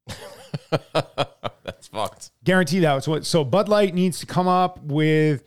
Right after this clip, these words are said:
Speaker 2: a contingent strategy to win back customers in the next few months. Former executive warned, or its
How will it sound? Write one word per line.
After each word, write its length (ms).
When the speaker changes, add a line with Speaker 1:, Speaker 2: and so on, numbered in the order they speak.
Speaker 2:
a 160
contingent 640
strategy 840
to 100
win 240
back 300
customers 520
in 60
the 80
next 240
few 180
months. 400
Former 420
executive 500
warned, 380
or 300
its 260